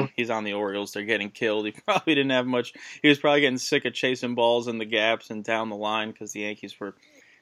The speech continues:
Speaker 2: just killing every pitcher they brought in. But hey, you have a big lead. If I was Talkman, try to make 'em pay.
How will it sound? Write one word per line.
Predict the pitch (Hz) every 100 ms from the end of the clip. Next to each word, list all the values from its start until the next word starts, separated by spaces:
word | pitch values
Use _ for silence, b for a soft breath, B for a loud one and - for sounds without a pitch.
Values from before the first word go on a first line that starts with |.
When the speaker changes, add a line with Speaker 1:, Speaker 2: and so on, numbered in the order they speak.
| _
Speaker 2:
just | - - -
killing | 143 117 110
every | 110 107
pitcher | - 117 -
they | 104 101
brought | 110 107 107
in. | 117 107
But | 104 107
hey, | - 220 113 123 -
you | 135
have |
a | 143
big | 131 147 120
lead. | 113 143
If | 143
I | 131
was | 143 -
Talkman, | 135 139 156
try | 147 135
to | 156
make | 156 156
'em | 165
pay. | - 165 -